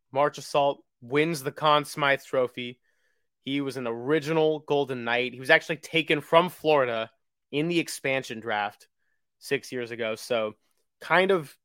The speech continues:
crazy and goes to show how the universe works in very strange ways sometimes.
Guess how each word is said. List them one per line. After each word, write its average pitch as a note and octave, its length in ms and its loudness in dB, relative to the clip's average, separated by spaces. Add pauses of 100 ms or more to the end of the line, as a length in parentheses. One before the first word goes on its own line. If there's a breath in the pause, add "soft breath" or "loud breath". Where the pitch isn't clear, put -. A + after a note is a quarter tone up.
(400)
crazy D3 500 0
and C3 100 -8
goes C3 220 -2
to B2+ 100 -16
show A#2+ 480 -4
how G#2+ 400 -4
the A#2 80 -14
universe C3+ 600 -6 (420)
works C#3+ 280 0
in B2 140 -6
very F3 460 4
strange C#3 400 0
ways A2+ 480 -2 (340)
sometimes. - 720 -10